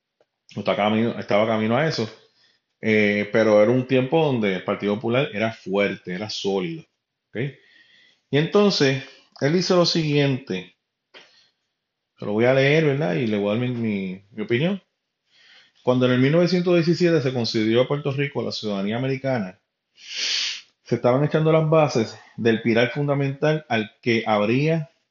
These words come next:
de sostener la unión permanente e inquebrantable de Estados Unidos y Puerto Rico, y cuyas consecuencias no estaban previstas en aquel momento, pero se habrían de producir por su propia naturaleza.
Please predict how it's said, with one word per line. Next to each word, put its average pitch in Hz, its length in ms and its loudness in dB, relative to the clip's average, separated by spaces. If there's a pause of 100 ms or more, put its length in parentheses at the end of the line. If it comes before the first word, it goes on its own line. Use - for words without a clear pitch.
(220)
de 113 200 2
sostener 123 720 -2 (400)
la 110 220 2
unión 127 380 2
permanente 175 1120 0
e 165 100 2
inquebrantable 180 1080 2
de 113 140 -6
Estados 127 420 0
Unidos 170 380 0
y 131 100 0
Puerto 131 400 0
Rico, 131 440 0 (1000)
y 127 120 -4
cuyas 123 260 0
consecuencias 139 720 0
no 131 180 0
estaban 156 560 0
previstas 139 640 0
en 113 120 -2
aquel 120 260 0
momento, 147 720 -2 (340)
pero 120 180 2
se 120 120 -2
habrían 117 260 4
de 139 100 0
producir 151 420 -2
por 135 140 -2
su 104 160 -10
propia 113 260 -4
naturaleza. 123 680 -4